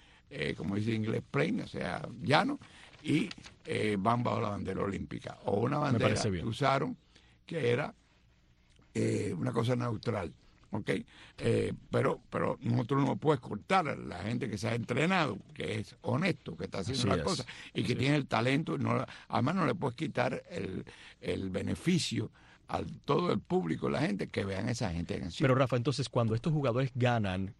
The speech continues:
Speaker 2: bajo la bandera olímpica, ellos representan entonces al mundo hasta cierto punto. Están
Speaker 1: Aparte,
Speaker 2: repre-,
Speaker 1: representan
Speaker 2: no
Speaker 1: el
Speaker 2: representan a
Speaker 1: olimpismo.
Speaker 2: Rusia
Speaker 1: No.
Speaker 2: como tal.
Speaker 1: No, representan el olimpismo,
Speaker 2: El
Speaker 1: el movimiento
Speaker 2: espíritu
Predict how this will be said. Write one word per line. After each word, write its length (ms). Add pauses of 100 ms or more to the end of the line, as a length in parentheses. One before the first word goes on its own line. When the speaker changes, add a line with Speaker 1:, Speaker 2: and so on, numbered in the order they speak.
Speaker 2:
bajo 440
la 180
bandera 420
olímpica, 840 (320)
ellos 320
representan 720
entonces 640 (100)
al 220
mundo 400
hasta 180
cierto 380
punto. 320
Están 160
Speaker 1:
Aparte, 260
Speaker 2:
repre-, 120
Speaker 1:
representan 380
Speaker 2:
no 100
Speaker 1:
el 40
Speaker 2:
representan 640
a 40
Speaker 1:
olimpismo. 140 (100)
Speaker 2:
Rusia 520
Speaker 1:
No. 380
Speaker 2:
como 200
tal. 380
Speaker 1:
No, 340
representan 600
el 40
olimpismo, 640 (400)
Speaker 2:
El 140
Speaker 1:
el 60
movimiento 240
Speaker 2:
espíritu 300